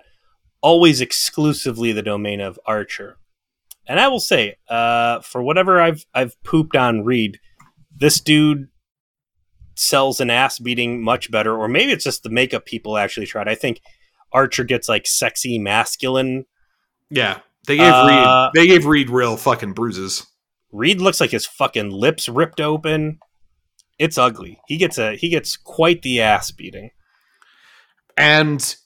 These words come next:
Speaker 2: o-, over the course of the ass beating, he starts to give up information, and I think it was pretty clear from the jump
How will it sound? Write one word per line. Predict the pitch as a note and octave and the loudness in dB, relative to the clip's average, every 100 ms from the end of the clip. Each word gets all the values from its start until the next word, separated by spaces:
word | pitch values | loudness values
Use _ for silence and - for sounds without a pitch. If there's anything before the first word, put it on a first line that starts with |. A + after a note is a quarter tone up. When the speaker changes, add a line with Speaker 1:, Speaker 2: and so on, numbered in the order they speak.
| _ - | _ -8
Speaker 2:
o-, | C#3 D#3 | -2 0
over | F#3+ F3 | 4 4
the | D#3+ | 4
course | A#3+ A3+ | 2 4
of | F#3+ | 4
the | E3 | 4
ass | G#3+ B3+ | 2 0
beating, | F3+ E3+ D3+ C#3+ | 0 0 2 -2
he | B2 C#3+ | -4 -4
starts | - D3+ - | 0 0 0
to | - B2 | -4 -2
give | C#3 C#3+ | 0 0
up | C3 C#3+ | 2 2
information, | B2+ B2 A2+ A#2 A#2 - A2 G2+ G2 _ | -2 -4 -4 -2 -2 -2 -4 -6 -12 _
and | B2 A2+ A2+ A2 G#2+ - _ _ _ _ _ _ _ | -6 -2 -2 -4 -8 -16 _ _ _ _ _ _ _
I | G#3+ | 2
think | G#3+ F3 | 2 4
it | |
was | D#3 C3 | 2 2
pretty | - B2+ | 0 -2
clear | - - B2 A#2 | -4 -2 0 0
from | C3 A#2+ | -4 -6
the | G2 | -6
jump | - - G#2+ G#2 | -8 -6 -6 -8